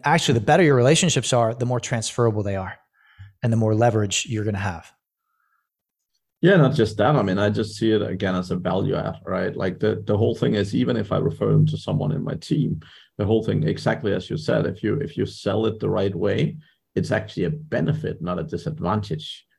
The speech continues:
Speaker 2: Um, because you can, again, you can connect them to the right person with the right skill set.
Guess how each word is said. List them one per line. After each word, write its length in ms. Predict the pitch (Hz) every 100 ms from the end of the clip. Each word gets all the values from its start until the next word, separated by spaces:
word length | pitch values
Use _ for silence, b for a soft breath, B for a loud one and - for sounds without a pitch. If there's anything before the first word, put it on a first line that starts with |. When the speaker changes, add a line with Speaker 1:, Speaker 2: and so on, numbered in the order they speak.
| _ _ -
Speaker 2:
Um, 520 | 85 78 73 - - -
because 320 | 92 101 101
you 100 | 98
can, 380 | 78 95 85 80 -
again, 320 | 101 101 80
you 80 | 82
can 160 | 90 87
connect 380 | 101 95 -
them 140 | 90 82
to 120 | -
the 80 | 92
right 320 | 85 85 -
person 380 | - 87 - 117
with 200 | 95 -
the 80 | 90
right 240 | 85 -
skill 260 | - 85 -
set. 240 | - 151